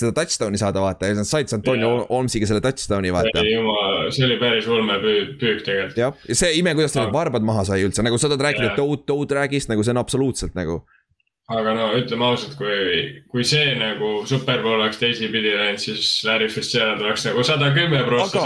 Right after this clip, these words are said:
Speaker 2: saanud selle
Speaker 1: tead, mis kõige haigem on või? Ma just vaatasin selle mängu lõpuni, sest ma ei mä-, ma ei mäletanud õieti seda.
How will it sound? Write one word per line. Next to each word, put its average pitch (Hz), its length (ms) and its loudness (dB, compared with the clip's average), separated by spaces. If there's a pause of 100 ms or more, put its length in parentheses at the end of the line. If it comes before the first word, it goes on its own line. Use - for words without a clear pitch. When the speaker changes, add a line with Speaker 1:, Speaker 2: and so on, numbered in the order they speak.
Speaker 2:
saanud 107 240 -4
selle 107 240 0
Speaker 1:
tead, 110 100 -2
mis - 160 -2
kõige 208 160 2
haigem 147 320 0
on 107 140 -4
või? 95 100 -4
Ma 151 140 2
just 156 100 -4
vaatasin 156 320 -2
selle 151 160 2
mängu 135 320 2
lõpuni, 117 300 -2
sest - 100 -4
ma 131 80 4
ei 120 80 2
mä-, 131 240 0
ma 131 160 0
ei 120 160 2
mäletanud 117 480 -2
õieti 131 400 -2
seda. 92 300 -2